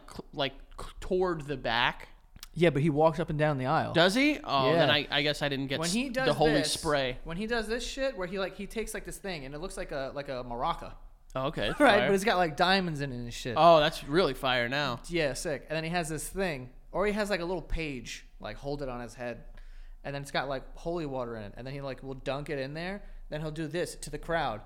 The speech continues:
Speaker 1: Mm-hmm.
Speaker 2: and then you gotta, like, get hit in the fucking eye with this holy water. Then you're like, "Yo, God
Speaker 1: Can you
Speaker 2: bless."
Speaker 1: drink? You drink holy water?
Speaker 2: Do you drink holy
Speaker 1: Can
Speaker 2: water?
Speaker 1: you?
Speaker 2: Can you drink holy
Speaker 1: What
Speaker 2: water?
Speaker 1: is holy water?
Speaker 2: Water.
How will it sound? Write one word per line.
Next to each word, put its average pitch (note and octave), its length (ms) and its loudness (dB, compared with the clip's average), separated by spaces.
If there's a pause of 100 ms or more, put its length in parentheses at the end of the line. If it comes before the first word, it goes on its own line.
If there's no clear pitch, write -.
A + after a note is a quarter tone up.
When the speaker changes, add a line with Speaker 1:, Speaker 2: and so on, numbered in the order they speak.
Speaker 1:
Mm-hmm. C3+ 300 -2
Speaker 2:
and D3 80 -4
then D3+ 80 -6
you E3+ 80 -4
gotta, D#3+ 160 -2
like, C#3 240 -4
get D3 180 -6
hit F#3 200 -8
in E3+ 80 -10
the D3 40 -8
fucking D#3+ 320 -6
eye D#3 220 0
with C3+ 100 -2
this C#3 120 -4
holy D#3 260 2
water. D3 340 8
Then C#3+ 140 2
you're C#3+ 100 0
like, B2+ 160 -4
"Yo, D#3 140 -4
God - 140 -4
Speaker 1:
Can G4+ 60 -2
you A#4 40 -2
Speaker 2:
bless." - 100 0
Speaker 1:
drink? F#4+ 260 4
You C#4+ 120 -2
drink C4+ 260 0
holy D4 280 0
water? D#4+ 320 0 (1400)
Speaker 2:
Do - 80 -8
you C#3 160 -2
drink B2+ 380 -4
holy - 280 -4
Speaker 1:
Can F#3 160 6
Speaker 2:
water? D#3+ 120 4
Speaker 1:
you? A3+ 200 -2 (720)
Speaker 2:
Can C#3 300 -2
you G3 120 2
drink G#3+ 240 -2
holy A3 220 -4
Speaker 1:
What E4 100 4 (120)
Speaker 2:
water? D4+ 60 2
Speaker 1:
is A#3+ 100 0
holy G#3+ 240 4
water? A#2 340 0 (400)
Speaker 2:
Water. D3 420 4